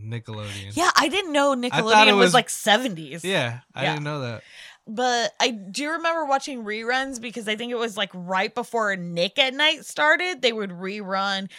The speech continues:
Speaker 2: You Can't Do That on T V or television, whatever
Speaker 1: Yeah.
Speaker 2: it was called. So I do remember, like, seeing it, but I wasn't, like, super into it. It was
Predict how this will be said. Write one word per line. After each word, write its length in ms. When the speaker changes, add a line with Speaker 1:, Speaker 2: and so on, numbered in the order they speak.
Speaker 2:
You 120
Can't 260
Do 180
That 320
on 480
T 200
V 200
or 160
television, 540
whatever 340
Speaker 1:
Yeah. 60
Speaker 2:
it 40
was 140
called. 380
So 120
I 120
do 180
remember, 340
like, 220
seeing 460
it, 240
but 100
I 80
wasn't, 280
like, 140
super 380
into 300
it. 200
It 80
was 180